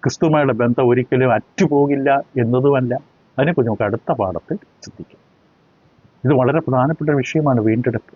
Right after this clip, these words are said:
ലോകത്തിൽ അനേകരും ദൈവമക്കളെന്ന് ചിന്തിച്ചു വെച്ചിരിക്കുന്ന പലർക്കും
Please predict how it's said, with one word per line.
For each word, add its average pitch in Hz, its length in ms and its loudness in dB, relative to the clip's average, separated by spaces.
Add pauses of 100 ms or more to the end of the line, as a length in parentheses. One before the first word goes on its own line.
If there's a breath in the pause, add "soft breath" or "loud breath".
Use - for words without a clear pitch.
(960)
ലോകത്തിൽ 127 340 0
അനേകരും 139 400 0 (420)
ദൈവമക്കളെന്ന് 135 640 2
ചിന്തിച്ചു 147 380 0
വെച്ചിരിക്കുന്ന 123 400 2
പലർക്കും 120 380 0